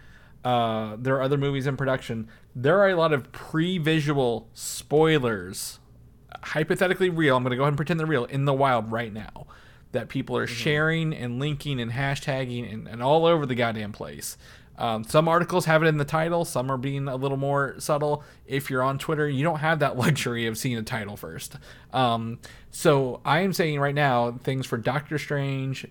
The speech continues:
Speaker 1: um, any character in there, um, I would probably put, um, who, who's in that movie? Uh, Doctor Strange, Wong, Scarlet Witch, America Chavez, anybody that you can think of in there. Same with Spider-Man.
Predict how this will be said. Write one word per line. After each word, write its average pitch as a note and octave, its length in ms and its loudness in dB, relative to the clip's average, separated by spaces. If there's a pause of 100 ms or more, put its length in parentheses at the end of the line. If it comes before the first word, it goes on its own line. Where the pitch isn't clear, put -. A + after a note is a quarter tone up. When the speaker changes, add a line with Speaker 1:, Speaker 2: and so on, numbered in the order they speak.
Speaker 1:
um, A2 440 -6 (120)
any C#3 200 0
character C#3 520 -2
in B2+ 220 -2
there, B2+ 380 -2 (420)
um, A2 520 0 (800)
I C#3 140 -4
would B2+ 180 0
probably B2+ 320 0
put, B2 300 -2
um, A2 520 -4 (640)
who, D#3+ 200 -2
who's D3 240 -2
in A#2 80 -2
that A2+ 120 -4
movie? G#2+ 360 -6
Uh, A2 120 -10
Doctor A#2 340 -6
Strange, A2 540 -6
Wong, A#2+ 500 0 (280)
Scarlet C3+ 420 4
Witch, B2 440 0
America B2+ 300 -2
Chavez, B2+ 340 -2
anybody D#3+ 560 2
that C3 120 -2
you C3 100 -2
can B2 160 -6
think C3 140 -4
of C3 100 0
in C3 100 -2
there. C3 240 0 (160)
Same C3+ 240 0
with B2 80 -2
Spider-Man. C3+ 920 0